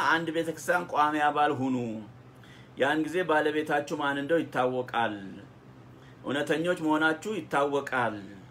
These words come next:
ብለናል። አስረኛ፣ አስራ አንደኛ በግልጽነት ተወያዩ። ግልጽነት በትዳርም ውስጥ በጣም አስፈላጊ ነው።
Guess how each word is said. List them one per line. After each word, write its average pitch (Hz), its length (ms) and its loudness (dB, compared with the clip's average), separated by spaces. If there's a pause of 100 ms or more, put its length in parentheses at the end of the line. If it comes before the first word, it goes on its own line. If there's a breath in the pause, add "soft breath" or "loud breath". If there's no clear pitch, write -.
(120)
ብለናል። 110 400 -4 (880)
አስረኛ፣ 113 460 -4 (720 loud breath)
አስራ 151 320 2
አንደኛ 180 320 0 (120)
በግልጽነት 160 720 4
ተወያዩ። 131 520 4 (1300 loud breath)
ግልጽነት 180 640 0
በትዳርም 151 560 2
ውስጥ 151 200 -4
በጣም 123 320 0
አስፈላጊ 98 600 -6
ነው። 76 120 -16